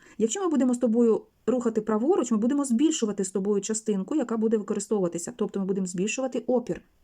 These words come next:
правда? А якщо будемо ліворуч рухати, ми будемо зменшувати частинку, яку будемо використовувати для реостата, так? Ось частину обмотки, таким чином ми будемо опір меншити. А тепер беремо лінійку і починаємо малювання, креслення, точніше.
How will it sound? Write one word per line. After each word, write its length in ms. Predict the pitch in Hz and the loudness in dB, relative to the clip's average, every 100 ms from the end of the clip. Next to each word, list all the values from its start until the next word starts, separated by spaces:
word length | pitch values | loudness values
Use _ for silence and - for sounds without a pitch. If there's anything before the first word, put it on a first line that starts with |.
| - | -12
правда? 280 | 233 277 190 - - | -6 -6 -6 -12 -12
А 100 | - | 0
якщо 220 | 220 214 233 | 0 2 2
будемо 360 | 214 202 185 - | 2 0 -2 0
ліворуч 540 | 196 196 214 415 370 | 0 2 2 0 2
рухати, 440 | 240 214 185 - - - - | 0 0 -4 -8 -14 -12 -2
ми 80 | 240 | 2
будемо 240 | 339 359 | 4 2
зменшувати 640 | 285 277 254 240 220 214 | 2 2 2 2 0 0
частинку, 520 | 208 208 - 202 180 | -2 -4 -2 -2 0
яку 180 | 190 185 | -2 0
будемо 220 | 180 185 | -2 0
використовувати 720 | 180 180 180 180 175 175 240 247 _ - | -2 -2 -4 -2 -2 0 -2 -4 _ -4
для 100 | 254 | -2
реостата, 440 | 269 262 269 254 | -2 -4 -6 -6
так? 260 | 247 311 - - - - | -6 -6 -8 -20 -20 -4
Ось 160 | 214 214 | 0 0
частину 340 | 226 220 214 | -2 0 0
обмотки, 400 | 202 202 196 - | 2 0 -2 -4
таким 240 | 190 190 185 | -4 -2 -2
чином 240 | 320 359 | -2 0
ми 80 | 185 | 0
будемо 300 | 190 180 160 | 0 -2 -2
опір 280 | 233 262 320 - - | -2 0 -2 -6 -12
меншити. 580 | - 196 175 - 170 180 - _ _ _ _ _ _ _ _ _ _ | -2 0 -2 -4 -10 -14 -16 _ _ _ _ _ _ _ _ _ _
А 80 | - | -4
тепер 260 | 254 247 214 | -2 0 0
беремо 280 | 214 185 185 | 0 0 0
лінійку 440 | 214 381 427 285 | 2 0 -2 -4
і 100 | 302 | -2
починаємо 680 | 370 - 190 220 240 233 - _ - | -2 -2 -4 0 0 0 -4 _ -4
малювання, 460 | 214 196 165 - - _ | -2 0 -4 -10 -14 _
креслення, 500 | - 202 185 156 - - | -6 -4 -4 -6 -10 -12
точніше. 400 | - - 175 | -10 -10 -10